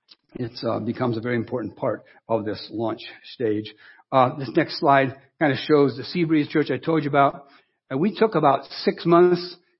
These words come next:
to get to the first twenty. Went from the seven of us, uh, to about twenty adults, average attendance, uh, in this pre-launch stage. A lot of work to get to there. But then we launched.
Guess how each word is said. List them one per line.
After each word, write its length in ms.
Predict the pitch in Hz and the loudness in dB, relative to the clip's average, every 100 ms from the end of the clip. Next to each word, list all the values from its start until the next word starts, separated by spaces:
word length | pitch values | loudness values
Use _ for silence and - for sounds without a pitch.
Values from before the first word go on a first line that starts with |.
| _ | _
to 60 | |
get 200 | 139 185 | -2 -2
to 60 | 151 | 0
the 120 | 123 | 0
first 220 | 156 143 - | 2 2 0
twenty. 220 | 147 156 | 2 4
Went 180 | 139 - | 2 0
from 100 | 131 | -6
the 80 | 123 | -6
seven 380 | - 156 147 147 | -2 2 4 4
of 120 | 151 | 4
us, 240 | 151 - - _ _ _ _ _ _ _ _ | 0 -6 -18 _ _ _ _ _ _ _ _
uh, 240 | 117 113 101 _ | -8 -8 -10 _
to 100 | 123 | -8
about 220 | 120 - _ - | -8 -10 _ -6
twenty 200 | 139 135 | -2 0
adults, 380 | 135 127 - - _ _ _ _ | 0 -2 -4 -18 _ _ _ _
average 380 | 120 127 131 127 | -6 -4 -6 -10
attendance, 480 | 120 143 139 147 - _ _ _ 120 | -10 -6 -6 -6 -12 _ _ _ -6
uh, 200 | 120 117 - | -6 -6 -10
in 120 | 127 123 | -6 -6
this 300 | 113 - _ _ _ _ | -6 -12 _ _ _ _
pre-launch 400 | - 143 131 135 | -4 -2 -2 -4
stage. 380 | - 139 131 131 | -6 -6 -4 -6
A 80 | - | -8
lot 200 | 120 135 | -4 -2
of 60 | 117 | -2
work 200 | 123 123 | -6 -8
to 60 | |
get 140 | 120 - | -14 -10
to 80 | |
there. 260 | 120 123 120 _ _ _ _ _ | -6 -6 -8 _ _ _ _ _
But 140 | 120 | -6
then 340 | 175 202 165 135 | 0 4 4 2
we 100 | 135 | 0
launched. 480 | 139 143 110 - | 2 0 -2 -10